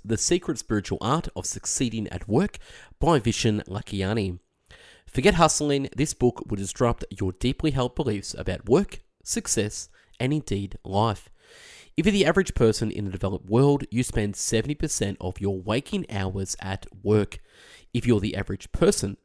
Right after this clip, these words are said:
you're miserable for most of those hours. This is simply not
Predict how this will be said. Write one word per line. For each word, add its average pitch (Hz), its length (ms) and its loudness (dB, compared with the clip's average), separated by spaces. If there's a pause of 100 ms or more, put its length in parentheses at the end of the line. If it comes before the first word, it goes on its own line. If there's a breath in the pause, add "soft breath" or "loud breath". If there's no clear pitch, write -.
(140)
you're 127 200 6
miserable 113 500 0
for - 140 -4
most 101 380 -4
of 95 120 -10
those 98 320 -4
hours. 98 500 -4 (540 soft breath)
This 208 180 0
is 214 80 2
simply 156 540 2
not 107 260 0